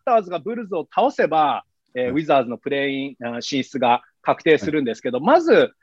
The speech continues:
Speaker 1: あの、
Speaker 2: うん。
Speaker 1: まあ、それもね、あの、まあ、時間の問題って言っちゃいけないし、ウィザーズ二試合でできるかどうか、あの、そもそもブラッドリー・ビール選手、
Speaker 2: うん。
Speaker 1: 次のキャバリア戦も休むってことなので、ちょっとそのあたりも心配なんですけど、
Speaker 2: はい。
Speaker 1: あの、
Speaker 2: そうですね。
Speaker 1: そもそもこのプレイントーナメントのアイディア、去年からはね、ちょっとミニプレインフォーマットで、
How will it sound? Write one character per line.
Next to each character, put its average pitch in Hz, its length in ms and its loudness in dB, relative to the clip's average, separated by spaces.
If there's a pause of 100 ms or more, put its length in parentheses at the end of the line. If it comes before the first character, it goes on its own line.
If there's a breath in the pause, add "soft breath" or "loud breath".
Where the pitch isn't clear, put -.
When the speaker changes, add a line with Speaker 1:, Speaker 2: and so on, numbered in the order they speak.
(160)
Speaker 1:
あ 151 120 -4
の、 151 220 2
Speaker 2:
う - 20 -2
ん。 170 40 -4
Speaker 1:
ま 180 100 0
あ、 - 120 -12
そ 208 140 0
れ 214 40 4
も 220 120 0
ね、 226 260 0
あ 156 80 -8
の、 151 180 -6
ま 156 120 -8
あ、 139 40 -10
時 135 120 -14
間 185 120 -2
の 208 60 -2
問 220 160 2
題 220 140 6
っ 202 60 -4
て - 180 -10
言 185 80 2
っ 180 40 2
ち - 120 -2
ゃ 156 40 2
い 139 60 -2
け 147 80 -2
な 151 140 0
い 123 40 -6
し、 - 180 -12
ウ - 20 -10
ィ 156 100 -8
ザ 165 140 4
ー 123 60 -2
ズ 120 80 -8
二 117 120 -8
試 - 160 -4
合 131 120 2
で 107 100 -10
で 110 100 -8
き - 100 -8
る 131 80 -4
か 110 120 -8
ど 107 100 -8
う 98 60 -10
か、 98 320 -8
あ 117 100 -8
の、 110 140 -8
そ 165 100 -2
も 143 80 0
そ 120 80 -4
も 107 140 -6
ブ 120 80 -4
ラ 127 80 4
ッ - 40 -6
ド 123 60 -6
リ 123 120 -4
ー・ - 20 -8
ビ 123 80 -2
ー 113 60 -4
ル 110 40 -10
選 107 160 -14
手、 - 160 -6
Speaker 2:
う 101 40 -6
ん。 - 20 -8 (260 loud breath)
Speaker 1:
次 127 180 -2
の 110 120 -2
キ - 80 -4
ャ 110 40 2
バ 113 120 4
リ 117 100 2
ア 117 60 0
戦 113 160 -2
も 113 60 0
休 110 260 0
む 117 80 2
っ - 20 -4
て - 100 -14
こ 107 140 -10
と 110 100 -6
な 98 120 -4
の 90 100 -6
で、 101 320 2
ち - 80 2
ょ 196 40 4
っ - 20 -4
と - 80 2
そ 143 100 0
の 139 100 4
あ 135 60 4
た 131 80 2
り 110 80 0
も 98 80 -10
心 110 240 -12
配 107 140 -4
な 107 100 -8
ん 104 60 -16
で - 80 -20
す - 60 -18
け 208 100 -12
ど、 190 80 0
Speaker 2:
は 185 60 0
い。 - 20 -20 (240 loud breath)
Speaker 1:
あ 156 80 4
の、 165 80 2
Speaker 2:
そ 285 160 4
う - 20 4
で 330 40 4
す - 20 6
ね。 - 0 -
Speaker 1:
そ - 0 -
も 320 40 4
そ 269 120 2
も 165 140 2
こ 147 100 -4
の 135 100 -2
プ 151 140 -4
レ 220 240 2
イ - 20 -6
ン 247 80 -8
ト 262 140 -8
ー 247 80 -4
ナ 233 100 0
メ 160 120 0
ン 113 40 -10
ト 117 80 -8
の 113 80 -6
ア 127 80 -4
イ 135 40 -4
デ 131 100 -4
ィ - 20 -4
ア、 104 100 -8
去 277 140 0
年 285 220 2
か 190 100 4
ら 156 80 6
は 131 100 0
ね、 180 140 -6
ち - 80 -8
ょ 226 60 0
っ - 20 -20
と 151 100 -8
ミ 151 160 -8
ニ 208 180 -2
プ - 140 -4
レ 196 200 0
イ 196 60 -8
ン - 60 -12
フ 208 120 -4
ォ - 20 -4
ー 175 40 -4
マ 151 100 -4
ッ 123 100 -8
ト 123 60 -16
で、 113 180 -4